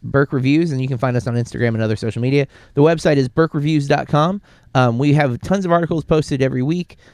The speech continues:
uh, usually reviews, sometimes some other, um, editorial pieces. Uh, check out the recently reviewed Wonder Woman. Um, also from last week, Pirates of the Caribbean and Baywatch w-,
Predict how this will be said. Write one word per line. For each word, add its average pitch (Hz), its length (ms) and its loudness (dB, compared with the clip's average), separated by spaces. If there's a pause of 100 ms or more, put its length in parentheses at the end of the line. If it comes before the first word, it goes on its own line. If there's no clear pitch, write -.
(240)
uh, 113 240 2 (140)
usually 170 380 2
reviews, 135 380 4
sometimes 139 380 0
some 131 140 -2
other, 120 240 2
um, 110 400 -2
editorial 139 420 0
pieces. 135 400 -4 (400)
Uh, 113 240 0 (380)
check 156 260 0
out 135 400 0 (100)
the 123 260 2
recently 135 680 -4
reviewed 120 480 2
Wonder 165 260 0
Woman. 196 260 0 (460)
Um, 117 380 0
also 131 480 2
from 123 240 -4
last 127 240 0
week, 127 160 -4
Pirates 135 240 0
of 123 40 -2
the 113 60 -4
Caribbean 123 540 0
and 110 260 -2
Baywatch 147 420 2
w-, 131 220 0